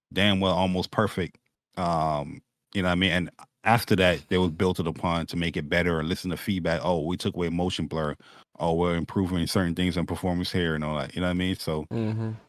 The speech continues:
Speaker 1: it's a gift and a curse kind of thing. There's benefits of having the ability to update after, but yeah, I do think we need to get better products day one.
Speaker 2: Yeah, I agree with that. You know, I do think,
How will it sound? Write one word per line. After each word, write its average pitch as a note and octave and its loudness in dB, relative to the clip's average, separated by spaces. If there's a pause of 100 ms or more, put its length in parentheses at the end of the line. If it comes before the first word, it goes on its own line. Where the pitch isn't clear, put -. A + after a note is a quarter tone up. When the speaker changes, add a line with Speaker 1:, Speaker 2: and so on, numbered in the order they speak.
(1080)
Speaker 1:
it's A#2 4
a A#2 8
gift B2+ 6
and A#2 8
a G#2+ 4
curse A2+ 4
kind F2+ 2
of E2 -4
thing. D2+ -2
There's F#2 2
benefits A2 4
of F2+ 0 (840)
having G#2 4
the F#2+ 6
ability G2+ 4
to F#2 2
update A#2+ 4
after, C#3+ 4 (920)
but F2+ 4
yeah, E2+ 4
I E2 4
do F#2 2
think F2+ 0
we F2 0
need F2+ 2
to E2 0
get D#2+ 0
better D#2+ 0
products D2+ -4
day D#2+ -4
one. C#2 -10 (760)
Speaker 2:
Yeah, B2 4
I B2 6
agree C3 2
with A2+ 2
that. G#2+ 0
You A2 0
know, A2 2
I A2 2
do B2 0
think, A#2 -2